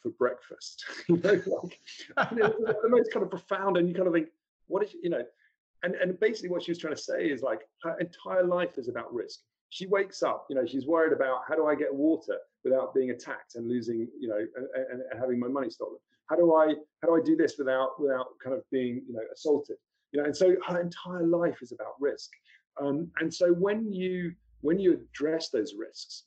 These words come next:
so, you know, instead of trying to sell life insurance, you say, "Hey, if something happens to you, would you like your kids to finish school?" Then that's a very different conversation than, "Would you like to have life insurance?" And that, and that's what I mean about the customer journey.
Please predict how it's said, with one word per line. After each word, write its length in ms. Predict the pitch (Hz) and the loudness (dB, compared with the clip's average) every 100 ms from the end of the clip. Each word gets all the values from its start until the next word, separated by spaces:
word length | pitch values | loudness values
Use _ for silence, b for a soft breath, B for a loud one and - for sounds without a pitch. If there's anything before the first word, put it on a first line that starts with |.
| _ | _
so, 180 | - 151 | -2 2
you 240 | 143 147 | 2 0
know, 80 | 135 | -2
instead 300 | 113 113 185 | -4 0 0
of 80 | 170 | 0
trying 180 | - 143 | -2 -6
to 60 | |
sell 220 | - 131 117 | -2 0 2
life 300 | 123 147 135 | 0 -2 -4
insurance, 480 | 117 110 98 - 139 | -10 -10 -12 -14 -10
you 80 | |
say, 340 | 117 196 113 113 B B 196 | -6 0 0 0 B B -4
"Hey, 240 | 196 - - _ _ | -2 -2 -8 _ _
if 80 | 123 | -10
something 240 | - 180 135 | -6 -4 -2
happens 380 | 156 147 - | -4 -6 -8
to 80 | - | -2
you, 240 | 117 110 113 | 0 0 -2
would 160 | 135 | -2
you 100 | 165 | 2
like 180 | 147 131 131 | 4 4 2
your 220 | 131 117 | 2 2
kids 280 | - 117 - | -2 -4 -6
to 60 | - | -10
finish 240 | 110 101 | -10 -8
school?" 420 | - - - 117 - _ _ - - _ _ - | -4 0 2 0 -10 _ _ -20 -20 _ _ -6
Then 120 | 127 | -2
that's 180 | 175 180 | 0 2
a 40 | |
very 200 | 180 180 | 4 4
different 280 | 170 165 156 | 2 -2 -4
conversation 680 | 139 139 131 135 123 110 104 | -4 -4 0 -2 -2 -6 -6
than, 160 | 110 110 | -6 -2
"Would 160 | 117 | -2
you 120 | 117 107 | -2 -6
like 160 | 110 | -6
to 100 | - | -12
have 120 | 95 101 | -12 -8
life 260 | 101 95 | -8 -8
insurance?" 440 | 95 - 101 - 127 | -10 -8 -8 -4 0
And 100 | 156 | 2
that, 120 | 175 | 4
and 100 | 180 | 4
that's 160 | 214 | 4
what 100 | 233 | 2
I 80 | 233 | 4
mean 180 | 202 202 | 4 4
about 220 | 170 143 | 2 0
the 60 | 135 | 0
customer 340 | 139 127 131 | -4 -4 -4
journey. 360 | 123 170 151 | 0 0 0